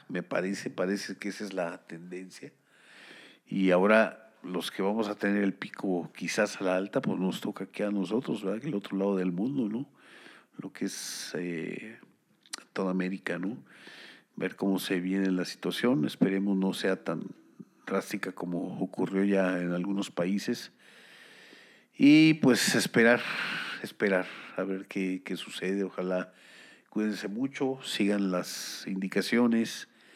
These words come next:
y, eh, pues, que todo mu-, que todo mundo tenga buena salud. No sé,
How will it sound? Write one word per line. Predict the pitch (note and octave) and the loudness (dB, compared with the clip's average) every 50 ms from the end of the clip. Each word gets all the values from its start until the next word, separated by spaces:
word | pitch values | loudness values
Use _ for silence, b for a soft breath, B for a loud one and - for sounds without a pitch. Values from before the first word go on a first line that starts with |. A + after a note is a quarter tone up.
| b b b b b b b b b | b b b b b b b b b
y, | - - - F#2+ F#2+ G2 G2+ G#2 G#2 G#2+ G#2+ G#2 G2+ - - | -8 -4 -2 0 2 2 2 4 4 4 4 4 2 0 0
eh, | F#2+ F#2 F2+ F#2 F2+ F2 F2+ F2 F2 F2 F2 E2+ F2 E2+ E2+ D#2+ - - - - _ _ | 0 2 2 2 2 2 2 2 2 2 2 0 0 0 -2 -4 -8 -12 -14 -16 _ _
pues, | - - A2+ G2+ - - - - | 0 0 0 0 -4 -8 -8 -10
que | - - | -8 -8
todo | - - - F#2+ F#2+ G2 G2 | -8 -4 -2 0 0 0 0
mu-, | G2 G2 G2+ G2 G2 F#2+ F2+ - - - - - - - _ - | 0 0 0 0 2 0 0 -2 -6 -14 -16 -20 -20 -20 _ -12
que | - | -10
todo | - - G2+ G2 G2+ | -6 -2 0 0 2
mundo | G2 G2 G2 G2 G2 | 2 0 0 0 -2
tenga | F2+ - F#2+ F#2+ G2 F#2+ F#2 | -2 -2 -4 -2 0 0 0
buena | F2+ F2+ F#2 F#2 F#2+ F2+ | 0 0 0 0 0 -2
salud. | - - - F2+ F2 F2 F2+ F2+ F2 - | -4 -6 -6 -4 -2 -2 -2 -2 -2 -4
No | - G2 F#2+ F2 | -4 -4 -4 -4
sé, | - - F#2+ F#2 F#2+ G2 | -4 -4 -6 -6 -6 -8